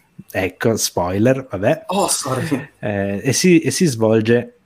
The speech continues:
Speaker 1: quattro mesi dopo, diciamo, la parte, eh, principale del romanzo si svolge quattro mesi dopo episodio sette, eh, eh, sì, sette e otto, che tanto sono attaccati. Quindi fa parte di quel, eh, di quell'ondata di romanzi e fumetti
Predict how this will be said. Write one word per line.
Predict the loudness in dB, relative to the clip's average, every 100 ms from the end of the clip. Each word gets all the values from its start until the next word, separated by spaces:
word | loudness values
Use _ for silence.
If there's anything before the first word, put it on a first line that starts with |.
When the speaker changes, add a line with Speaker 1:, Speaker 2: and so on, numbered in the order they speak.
| _
Speaker 1:
quattro | -6 -6 -2 0
mesi | 0 -2 -2 -2
dopo, | -2 -4 -4
diciamo, | -6 -6 -6 -6
la | -6
parte, | -4 -4 -2 -4 -6 -16 -20 -18
eh, | -12 -10 -10 -14 -6
principale | -2 -2 -2 -2 0
del | 0 0
romanzo | 0 -2 -4
si | -4
svolge | -2 -2 -2
quattro | -2 -2 0 0
mesi | 0 0 0
dopo | -2 -6 -4 -4 -4 _
episodio | -8 -4 -2 -2 -2 -4
sette, | -6 -10 -16 _
eh, | -6 -6 -4
eh, | -8 -6
sì, | -2 0 0
sette | 0 -2 -2
e | -2
otto, | -4 -12 -14 -12
che | -8
tanto | -4 -2
sono | -2 -4
attaccati. | -6 -12 -12 -16 -14 -16 -18 -20 -20 -20 -20 _
Quindi | 2 4 2 -2
fa | -4 -2
parte | 0 0 0 0 0 0 -4 -14
di | -10 -6 -4
quel, | 0 0 0 -2 -4 -4
eh, | -6 -6 -8 -8 -8 -8
di | -4
quell'ondata | -2 0 0 0 0 0 -2
di | -2 0
romanzi | 0 0 0 -2
e |
fumetti | -2 -2 -4 -8 -8 -8